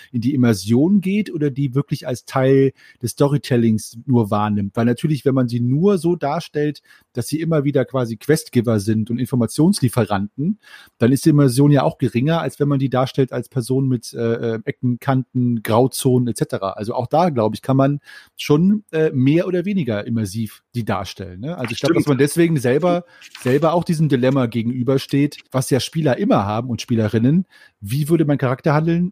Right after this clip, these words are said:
Speaker 1: Wie würde ich als Spieler handeln? Und das hat man als Meister ja auch oft, ne? Gerade wenn man zum Beispiel mit dem N P C was vorhatte und dann machen Spieler was und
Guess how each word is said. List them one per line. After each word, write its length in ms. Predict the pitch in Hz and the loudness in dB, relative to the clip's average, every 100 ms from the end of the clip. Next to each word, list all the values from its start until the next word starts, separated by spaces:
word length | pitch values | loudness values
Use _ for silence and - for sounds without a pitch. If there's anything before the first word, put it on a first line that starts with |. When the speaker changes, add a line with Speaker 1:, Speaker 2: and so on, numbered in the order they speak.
| - | -6
Speaker 1:
Wie 220 | 113 127 | -6 -2
würde 140 | 143 | 0
ich 100 | 139 | 0
als 100 | 143 | -2
Spieler 300 | - 180 156 | -2 -2 -2
handeln? 340 | 107 104 123 143 | 0 -2 -2 -4
Und 80 | 123 | -4
das 140 | 117 | -4
hat 120 | 143 | -4
man 80 | 127 | -6
als 160 | 123 117 | -4 -4
Meister 240 | 120 151 | -2 0
ja 140 | 131 | 0
auch 220 | 147 - - | -2 -6 -12
oft, 200 | - - | -8 -2
ne? 120 | 147 | -2
Gerade 280 | 123 131 131 | 2 2 4
wenn 100 | 127 | 4
man 120 | 123 | 2
zum 140 | - | 0
Beispiel 240 | 120 - 123 | -2 0 -2
mit 120 | 117 | -2
dem 80 | 123 | -4
N 120 | 110 | -4
P 80 | 117 | -4
C 180 | - 120 | -2 -2
was 140 | 117 | -2
vorhatte 520 | - 127 143 156 156 | 0 2 2 0 -2
und 180 | 127 117 | -2 0
dann 160 | 120 117 | 0 2
machen 220 | 123 131 | 0 -4
Spieler 300 | - 156 131 | -6 -4 0
was 180 | 139 131 | -2 0
und 180 | 120 | -2